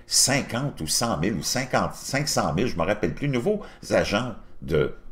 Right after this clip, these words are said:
justement, l'I R S, parce qu'on veut partir après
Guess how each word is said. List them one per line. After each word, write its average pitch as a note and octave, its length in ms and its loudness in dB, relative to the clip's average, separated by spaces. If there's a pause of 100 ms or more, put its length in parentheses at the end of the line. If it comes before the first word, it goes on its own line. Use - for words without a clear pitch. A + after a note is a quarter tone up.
(120)
justement, E2+ 440 0
l'I D#2 200 4
R C#2+ 180 6
S, - 440 2 (380)
parce - 120 -6
qu'on E2+ 120 0
veut D#2+ 160 2
partir F#2 420 -2
après E2+ 400 -2